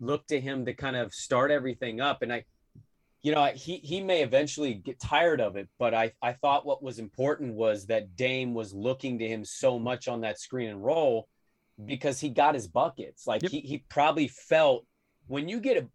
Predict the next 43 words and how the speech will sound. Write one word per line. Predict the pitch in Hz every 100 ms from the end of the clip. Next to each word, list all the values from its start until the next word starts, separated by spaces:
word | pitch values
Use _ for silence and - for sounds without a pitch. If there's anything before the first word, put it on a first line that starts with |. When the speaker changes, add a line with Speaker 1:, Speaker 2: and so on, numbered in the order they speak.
| _
Speaker 1:
I | 190
mean, | 196
anybody | 190 226 185 151
that's | 131
played | - 123 98
basketball, | 139 147 - 104
you | 117 226
get | 254
a | 123
bucket, | - 131 156 117 98
you | 123
start | - 226 233
to | 165
kinda | 147 135 113
just | 110 104 - _ _
Speaker 2:
You | 285
get |
a | 240
little |
Speaker 1:
you | 147 139
Speaker 2:
bounce | 127 -
in |
your | 127
step, | - 156 -
yeah. |
Speaker 1:
you | 339 -
get |
a | -
little | 269 -
bounce | 151 190 247
in | 190
Speaker 2:
Yeah. |
Speaker 1:
your | 175
step, | 139 - 160 160 185 185 -
and | 147
you're |
like, | 151 131
"I'm, | 180 165
I'm | 151 185 131
here. | 143 226 220
I'm, | 180 175
I, | 185 180 233 -
I | 240